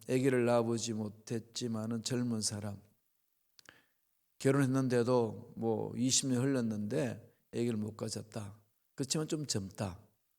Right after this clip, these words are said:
그럼 어떤 가능성이 있고 뭔가 이렇게 달려들 수 있지 않겠어요? 그러면 뭔가 이렇게 꿈도 생기고 그럴 것 같은데.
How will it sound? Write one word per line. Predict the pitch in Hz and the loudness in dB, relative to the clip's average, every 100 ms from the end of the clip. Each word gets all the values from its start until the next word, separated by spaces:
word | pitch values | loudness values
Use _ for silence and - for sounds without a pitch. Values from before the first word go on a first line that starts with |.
| _ _ _ _ _ _ _ _ - | _ _ _ _ _ _ _ _ -4
그럼 | 160 160 | 0 0
어떤 | 180 262 | 0 -4
가능성이 | - - 185 190 214 220 185 | -4 -4 0 4 4 4 0
있고 | - 185 | -2 -2
뭔가 | 160 147 147 151 | -2 -2 0 2
이렇게 | 143 135 - 156 - - _ _ _ _ _ _ _ _ - _ _ _ _ _ _ _ _ _ _ | 2 0 0 -2 -2 -18 _ _ _ _ _ _ _ _ -20 _ _ _ _ _ _ _ _ _ _
달려들 | - 233 208 | 4 4 6
수 | 185 220 | 2 2
있지 | - 190 | 0 -2
않겠어요? | 165 - 131 151 - - _ _ _ _ _ _ _ _ _ _ _ _ _ _ _ _ - - - | -4 -4 -2 -2 -6 -12 _ _ _ _ _ _ _ _ _ _ _ _ _ _ _ _ -10 -8 -6
그러면 | - 208 240 | 2 4 6
뭔가 | 202 202 | 4 6
이렇게 | 165 - 151 123 | 4 4 2 2
꿈도 | - 170 160 170 | 0 -4 0 2
생기고 | - 170 147 120 | 2 2 -2 -4
그럴 | 101 104 | -6 -8
것 | 127 | -6
같은데. | 101 95 113 107 92 92 98 | -6 -6 -8 -6 -8 -10 -14